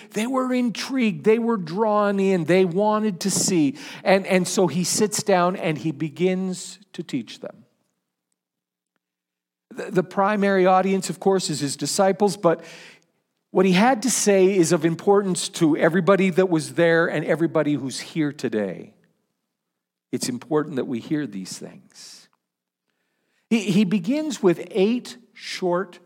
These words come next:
statements about behavior, about attitude. If we follow these instructions, they will result in full joy for the follower, for the believer in Jesus Christ.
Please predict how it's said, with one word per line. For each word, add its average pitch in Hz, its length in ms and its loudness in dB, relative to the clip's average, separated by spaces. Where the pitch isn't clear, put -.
statements - 1120 -6
about 147 320 2
behavior, 135 540 -2
about 165 540 0
attitude. 143 640 -2
If 185 200 2
we 180 160 2
follow 240 500 2
these 156 560 -4
instructions, 151 920 -4
they 175 200 4
will 165 200 2
result 180 640 0
in 151 140 -2
full 196 320 0
joy 170 380 0
for 160 160 -6
the 135 100 -4
follower, 156 480 0
for 143 160 -4
the 131 80 -4
believer 131 540 -2
in 123 80 -6
Jesus 110 340 -10
Christ. - 760 -12